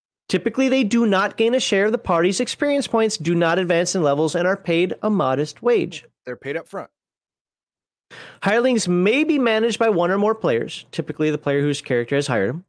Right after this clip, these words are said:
Speaker 2: Sure.
Speaker 1: or by the referee.
Speaker 2: No, also, if he, if he agrees, I mean, that's, that's
Speaker 1: Yeah.
Speaker 2: a, a, just, just another thing you gotta juggle in the air, but okay.
Speaker 1: The charisma attribute affects the affects contracting hirelings and maintaining hireling loyalty.
Speaker 2: Oh, yeah.
Speaker 1: So
Speaker 2: No, if y-, if,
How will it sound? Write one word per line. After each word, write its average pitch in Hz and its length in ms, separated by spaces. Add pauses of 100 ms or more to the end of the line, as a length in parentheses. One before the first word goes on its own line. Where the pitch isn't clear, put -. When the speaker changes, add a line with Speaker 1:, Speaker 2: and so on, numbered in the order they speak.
(480)
Speaker 2:
Sure. 214 140
Speaker 1:
or 294 160
by 208 260
the 214 100
referee. 175 540 (400)
Speaker 2:
No, 104 260
also, 110 320
if 127 160
he, 123 80 (100)
if 123 80
he 143 140
agrees, 123 420
I - 20
mean, 113 160
that's, - 340
that's 113 200
Speaker 1:
Yeah. 123 220
Speaker 2:
a, 107 140
a, - 20 (200)
just, 123 160
just 123 160
another 131 160
thing 123 220
you 117 60
gotta 107 120
juggle 110 300
in 104 60
the 113 80
air, 107 160
but 95 180 (140)
okay. 127 160 (1000)
Speaker 1:
The 156 60
charisma 226 460
attribute 190 420
affects 170 440
the 180 120 (400)
affects 175 300
contracting 214 680
hirelings 151 440
and 226 260
maintaining 156 600
hireling 117 440
loyalty. 147 480 (680)
Speaker 2:
Oh, 170 140
yeah. 170 260
Speaker 1:
So - 40
Speaker 2:
No, 165 240 (240)
if 147 160
y-, 175 120
if, 156 200